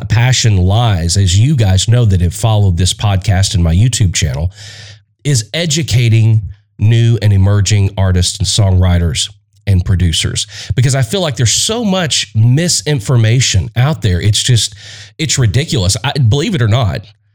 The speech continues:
I do the exact same things you guys do. I, I get on YouTube.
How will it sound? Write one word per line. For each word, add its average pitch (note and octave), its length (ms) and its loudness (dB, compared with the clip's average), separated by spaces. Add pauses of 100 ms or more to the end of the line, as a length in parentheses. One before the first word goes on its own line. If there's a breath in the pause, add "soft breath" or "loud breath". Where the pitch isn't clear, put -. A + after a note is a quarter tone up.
(380)
I C3+ 160 -4
do C#3 120 0
the B2 140 2
exact A2+ 320 2
same A#2 220 2
things G#2+ 340 2
you B2+ 220 2
guys F#2 340 -2
do. E2+ 260 -2
I, A2 220 -6
I C#3+ 160 -4
get C3+ 240 0
on D3+ 160 0
YouTube. G2+ 580 0